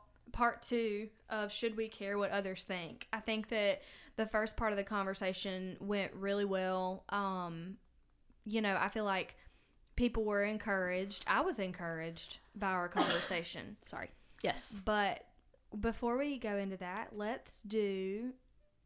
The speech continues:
Speaker 1: Jesus, Junk, and Joy,
Speaker 2: Mm-hmm.
Speaker 1: just, like,
Speaker 2: Yeah.
Speaker 1: briefly.
Speaker 2: Yeah.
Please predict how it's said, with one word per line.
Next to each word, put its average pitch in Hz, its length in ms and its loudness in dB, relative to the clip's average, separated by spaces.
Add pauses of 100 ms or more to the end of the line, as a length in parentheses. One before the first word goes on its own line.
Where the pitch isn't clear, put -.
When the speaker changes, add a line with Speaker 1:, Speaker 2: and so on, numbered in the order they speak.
Speaker 1:
Jesus, 220 400 -4
Junk, 208 260 -6
and 196 140 -4
Joy, 185 400 -8 (160)
Speaker 2:
Mm-hmm. 226 200 4
Speaker 1:
just, 262 260 -2
like, - 400 -10 (220)
Speaker 2:
Yeah. 359 220 4
Speaker 1:
briefly. 196 560 -6 (680)
Speaker 2:
Yeah. 330 300 4